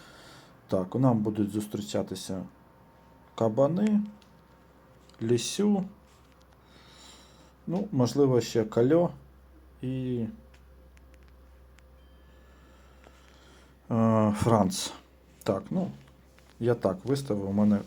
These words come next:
на жаль, костюма, е, немає на лісю, яка блокує, тому якось так.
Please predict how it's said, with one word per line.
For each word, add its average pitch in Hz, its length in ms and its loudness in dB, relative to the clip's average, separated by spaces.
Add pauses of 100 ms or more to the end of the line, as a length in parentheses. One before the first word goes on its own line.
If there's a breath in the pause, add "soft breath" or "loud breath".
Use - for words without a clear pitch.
на 104 160 -4
жаль, 101 180 -4
костюма, 98 640 0 (1900 loud breath)
е, 104 280 0
немає 151 560 4
на 151 160 -2
лісю, 139 1000 0
яка 123 560 2 (580)
блокує, 113 840 2 (960)
тому 113 280 -6
якось 104 360 -8
так. - 200 -14